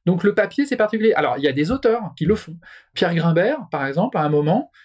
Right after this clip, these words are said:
il a monté sa propre maison d'édition et donc il est devenu, euh, auto-éditeur, même s'il s'édite lui-même et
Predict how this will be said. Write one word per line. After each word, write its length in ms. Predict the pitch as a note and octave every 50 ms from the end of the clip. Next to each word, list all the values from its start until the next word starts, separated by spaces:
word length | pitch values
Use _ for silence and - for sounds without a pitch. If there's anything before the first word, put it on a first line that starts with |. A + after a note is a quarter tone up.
| _ _ _ -
il 180 | F3 F3 E3+
a 140 | F3+ F#3 G#3+
monté 260 | A3 G3 F3 - A3+
sa 160 | B3+ - G3+ -
propre 300 | - A3+ A3 - - F#3
maison 240 | E3+ E3+ E3 F3
d'édition 520 | E3+ E3 D#3 - B2+ - - F3 G3+ A#3+ B3+
et 60 | F#3+
donc 240 | D3 F3+ G#3 - -
il 100 | D3+ D3
est 60 | E3+
devenu, 460 | D#3+ D#3+ D#3+ E3 E3 E3+ G3 A3 B3
euh, 460 | A3+ E3+ D3+ D3 C#3 C#3 C3+ C3 C3 B2+ - _ _ _ _ _ -
auto-éditeur, 840 | - G#3 - - A3 G#3 F#3 E3 E3+ E3+ - G3 G#3+ C4+ D#4+ D4+ F3
même 160 | F3 F3 F3
s'il 340 | E3+ E3 - E3 E3 E3+ E3
s'édite 460 | E3+ - - F3+ E3 E3+ F3 E3 -
lui-même 320 | F#3+ F#3+ G3+ F#3+ G3+ G3+ F#3+
et 120 | D3+ D#3